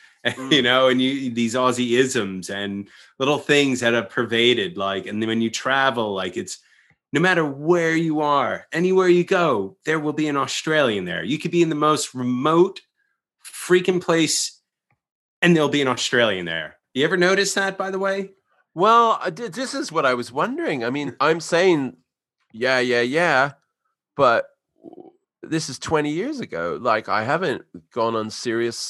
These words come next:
Speaker 2: surf travel.
Speaker 1: No,
Speaker 2: Uh,
Speaker 1: true.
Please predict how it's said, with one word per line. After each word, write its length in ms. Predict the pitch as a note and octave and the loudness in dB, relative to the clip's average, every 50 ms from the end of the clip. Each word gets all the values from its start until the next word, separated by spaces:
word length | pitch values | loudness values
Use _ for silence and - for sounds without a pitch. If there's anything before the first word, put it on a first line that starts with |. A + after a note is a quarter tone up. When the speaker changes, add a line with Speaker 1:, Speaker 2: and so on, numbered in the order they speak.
| - - | -12 -16
Speaker 2:
surf 500 | - - - - - - E3+ G#3 G#3+ - | -18 -18 -14 -12 -8 -6 -6 -6 -6 -8
travel. 560 | - - D3+ B2+ G2 F#2+ F2+ F2+ F#2 F#2+ F2 D#2 | -8 -4 -2 0 0 0 0 0 -2 -4 -4 -6
Speaker 1:
No, 260 | F2 D#2+ D2+ - E2+ - _ | -6 -8 -8 -8 -10 -12 _
Speaker 2:
Uh, 140 | - G2+ - - _ - _ _ _ _ _ _ _ _ - | -8 -8 -8 -8 _ -18 _ _ _ _ _ _ _ _ -20
Speaker 1:
true. 500 | - - - A#2 F#2 E2 D#2 D2+ D#2 | -10 -6 -4 -4 -4 -4 -8 -14 -16